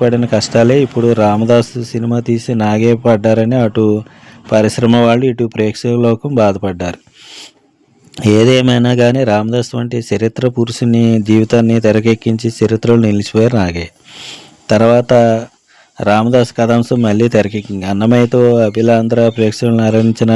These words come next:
నాగార్జున, కె రాఘవేంద్రల జోడి మరోసారి శ్రీరామదాసుతో తెలుగుదేశాన్ని అంతా రామమయం చేశారు. కథా సంగ్రహం.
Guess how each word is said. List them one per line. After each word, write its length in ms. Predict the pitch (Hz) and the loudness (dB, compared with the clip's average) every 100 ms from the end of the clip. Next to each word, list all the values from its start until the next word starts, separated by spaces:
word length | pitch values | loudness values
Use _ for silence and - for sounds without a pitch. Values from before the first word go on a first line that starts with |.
| 110 110 107 | 2 0 -2
నాగార్జున, 580 | 98 101 110 113 117 117 | -2 -2 0 0 2 0
కె 260 | 117 110 | 2 2
రాఘవేంద్రల 560 | 107 107 107 110 113 107 | 2 2 2 0 2 2
జోడి 300 | 107 110 117 | 2 2 4
మరోసారి 680 | 107 107 104 101 107 110 - - - - - - | 2 2 2 2 0 -2 -8 -20 -20 -20 -10 2
శ్రీరామదాసుతో 880 | 107 113 117 117 117 110 113 131 135 | 4 4 2 2 2 0 -2 -4 -2
తెలుగుదేశాన్ని 840 | 107 107 113 113 113 110 110 110 | -2 -2 0 0 0 -2 -2 -2
అంతా 560 | 107 104 113 104 95 - - - - - - - - | -4 -2 0 0 -4 -12 -20 -20 -20 -20 -20 -8 0
రామమయం 600 | 110 107 113 117 117 127 113 | 2 2 4 4 4 2 0
చేశారు. 560 | 90 - 82 76 _ - _ _ _ _ _ _ _ _ _ _ _ - - - - - - - - - - - - - | -4 -6 -14 -16 _ -20 _ _ _ _ _ _ _ _ _ _ _ -20 -20 -18 -20 -20 -20 -20 -20 -20 -20 -20 -8 -2
కథా 260 | 113 135 | 2 2
సంగ్రహం. 580 | 131 120 117 113 107 104 | 2 2 2 0 -2 -4